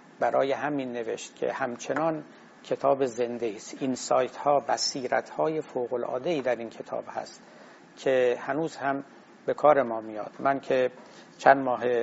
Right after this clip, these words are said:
قبل دوباره یک بار این کتاب رو می‌خواندم، حقیقتاً، اه،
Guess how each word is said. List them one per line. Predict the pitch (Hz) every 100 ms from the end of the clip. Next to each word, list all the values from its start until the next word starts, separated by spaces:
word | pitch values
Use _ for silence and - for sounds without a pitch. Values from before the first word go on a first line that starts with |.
| - - - -
قبل | 135 143 123
دوباره | 123 123 123 127 156
یک | 156 135
بار | - 123
این | 139 127
کتاب | 135 - 127 123
رو | 120 120
می‌خواندم، | 120 - 120 120 139 147 147 - - - - -
حقیقتاً، | - 123 131 139 131 156 156 139 - - - -
اه، | 131 123 120